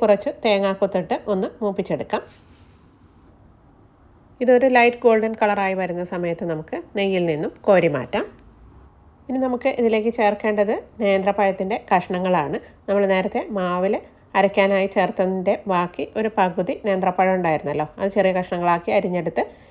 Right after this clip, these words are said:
ഈ നെയ്യിലേക്ക് ചേർത്ത് നമുക്കൊന്ന് വഴറ്റിയെടുക്കാം. അത് ഞാൻ വഴറ്റിയെടുത്ത് മാറ്റി വെച്ചിട്ടുണ്ട്. ഇനി നമ്മൾ നേരത്തെ ഫ്രൈ ചെയ്ത് മാറ്റി വെച്ചിരുന്ന തേങ്ങാക്കൊത്തുണ്ടല്ലോ, അതിൻ്റെ പകുതി ഈ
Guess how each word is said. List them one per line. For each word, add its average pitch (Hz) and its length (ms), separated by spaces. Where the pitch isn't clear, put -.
ഈ 220 120
നെയ്യിലേക്ക് 185 500
ചേർത്ത് 165 340
നമുക്കൊന്ന് 170 420
വഴറ്റിയെടുക്കാം. 190 600
അത് 226 180
ഞാൻ 226 160
വഴറ്റിയെടുത്ത് 190 500
മാറ്റി 175 260
വെച്ചിട്ടുണ്ട്. 175 440
ഇനി 233 160
നമ്മൾ 214 200
നേരത്തെ 196 360
ഫ്രൈ 190 140
ചെയ്ത് 190 200
മാറ്റി 185 240
വെച്ചിരുന്ന 185 380
തേങ്ങാക്കൊത്തുണ്ടല്ലോ, 190 800
അതിൻ്റെ 196 220
പകുതി 180 300
ഈ 214 40